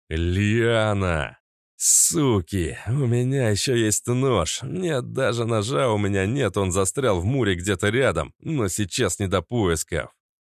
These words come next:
Наташа еще отстреливалась, когда я все-таки нашел себе силы и встал в полный рост.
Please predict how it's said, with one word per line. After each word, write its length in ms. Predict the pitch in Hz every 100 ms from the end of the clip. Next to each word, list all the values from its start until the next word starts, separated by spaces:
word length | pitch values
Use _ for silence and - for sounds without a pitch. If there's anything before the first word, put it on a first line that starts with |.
| -
Наташа 680 | 85 90 87 - 135 123 131
еще 300 | 117 - 131
отстреливалась, 800 | - - 127 139 123 95 87 -
когда 280 | 95 113
я 120 | 113 95
все-таки 460 | - 123 104 -
нашел 320 | 98 92 127
себе 300 | 110 110 92
силы 400 | 85 - 147 104
и 40 | 87
встал 300 | - 123 101
в 80 | -
полный 340 | 104 95 92
рост. 460 | 101 95 73 -